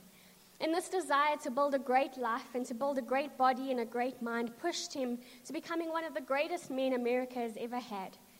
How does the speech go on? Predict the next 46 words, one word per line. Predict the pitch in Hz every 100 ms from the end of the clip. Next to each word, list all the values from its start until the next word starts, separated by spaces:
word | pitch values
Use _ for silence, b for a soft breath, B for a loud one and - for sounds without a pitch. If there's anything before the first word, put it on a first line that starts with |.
| B B B B 285
And |
not | 330 359 -
only | 330 320
that, | 269 269 277
he |
became | 277 311 339 311
the | 294
youngest | 294 320 349 -
president | - 320 320 294 277 254
America | 233 240 233
has | 233 233 220
ever | 233
had | 254 240 240
at | 240
the | 233
age | 277 269
of | 240 247
forty-three. | 269 247 233 - 240 202 202 - B B B B B B -
And | 339
this | 370 392
is | 339
no | 330 359 427
different | 302 294 302 294 -
for | 214
us. | 165 - - - - B B B
If | 349
we | 370 415
want | 415 359
to | 349
choose | - 349 330 277
life | 254 269 277
this | 262 254 -
year, | 220 190 226 - B B B
if | 311
there | 359 427
is | 381
a |
certain | 370 - 370 370 349 311
way | 285 302
of | 277 240
living, | 269 262 294 277
a | 254
life | 269 294 -
that | 311 240
we | 269
desire, | 269 240 226 220 233